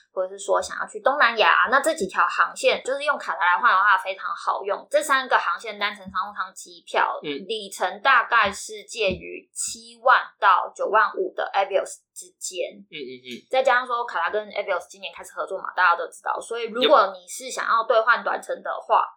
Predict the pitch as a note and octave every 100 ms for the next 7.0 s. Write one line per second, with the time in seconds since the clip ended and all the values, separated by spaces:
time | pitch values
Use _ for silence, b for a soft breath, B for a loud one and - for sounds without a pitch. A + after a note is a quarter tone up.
0 | _ - A3 A3+ A#3 G3+ G3 G#3+ F3+ F#3+
1 | - F3+ F#3 F#3 - G3 F#3+ - - G3
2 | F3 G3 F3 - _ F3+ - - - -
3 | F#2 - - - - - - - - -
4 | - - - A#2+ G#2+ G2+ D#3+ B3 - _
5 | - C3+ A2 G2+ G#2+ G#2 G2+ - A#2 C#3+
6 | - F#3+ - - - C#3+ C3+ - C3+